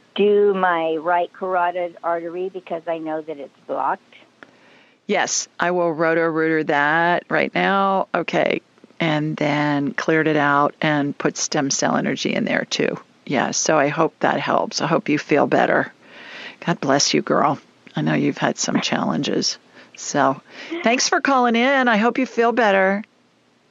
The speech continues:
Speaker 1: Thank you, Julie. Deeply
Speaker 2: You
Speaker 1: appreciate
Speaker 2: bet.
Speaker 1: your time. Have a great
Speaker 2: Take
Speaker 1: day.
Speaker 2: care.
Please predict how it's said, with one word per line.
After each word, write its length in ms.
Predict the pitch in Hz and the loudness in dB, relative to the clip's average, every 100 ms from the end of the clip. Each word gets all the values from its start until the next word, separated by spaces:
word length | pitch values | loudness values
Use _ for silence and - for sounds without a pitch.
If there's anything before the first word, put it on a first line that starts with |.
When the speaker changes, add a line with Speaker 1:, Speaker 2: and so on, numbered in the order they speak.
| _ _ _ - | _ _ _ 0
Speaker 1:
Thank 300 | 247 240 - | 0 0 -2
you, 140 | 240 | -8
Julie. 600 | 214 220 220 208 214 214 202 | -4 0 2 2 0 -2 -6
Deeply 380 | - 208 - 175 175 | -6 -4 0 2 2
Speaker 2:
You 80 | |
Speaker 1:
appreciate 100 | 175 | 2
Speaker 2:
bet. 400 | 180 156 160 160 | 2 2 2 2
Speaker 1:
your 100 | 208 | -2
time. 280 | 214 220 190 - 196 - _ _ _ _ _ | -6 -2 -2 -4 -14 -18 _ _ _ _ _
Have 200 | 202 185 | -2 -2
a 60 | 196 | -2
great 180 | 202 196 | -4 0
Speaker 2:
Take 180 | 185 190 | 2 2
Speaker 1:
day. 80 | 180 | 2
Speaker 2:
care. 420 | 143 143 139 | 4 2 0